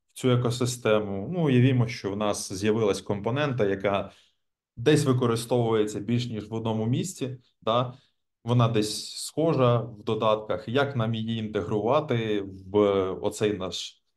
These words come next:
цю нашу шарену кодбазу, для того, щоб потім, е, в подальшому її використати. Далі ми поговоримо про N P M Registry. Е,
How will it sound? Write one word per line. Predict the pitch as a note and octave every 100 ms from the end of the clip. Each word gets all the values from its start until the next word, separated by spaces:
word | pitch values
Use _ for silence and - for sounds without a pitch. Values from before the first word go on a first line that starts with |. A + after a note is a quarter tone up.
| _
цю | - A#2
нашу | G#2+ A2+
шарену | G#2 A2+ G#2+ G2+ G2
кодбазу, | G#2+ F2+ G#2 D3+ E3 D#3
для | D#3 G#2+
того, | G#2+ A#2
щоб | A2+ A2 - -
потім, | C3+ C3+ A2 G#2 - -
е, | A#2 G#2+ G#2
в | F#2+ F#2 G2 G2
подальшому | G2 A2+ B2 B2+ B2 G#2
її | G2+ G2+
використати. | F#2 F2+ E2 - - - - _ _ _ _ _ _ _ _ _ -
Далі | C3 E3+ G#3+
ми | F3
поговоримо | D3 C#3+ C#3 F3+ F3+ D3+
про | - C#3
N | C3+
P | B2+ C#3 C3+
M |
Registry. | A2+ G2 G#2 - C#3+ E3 - _ _ _ -
Е, | B2 B2+ B2 A#2+ A#2 A2 G#2+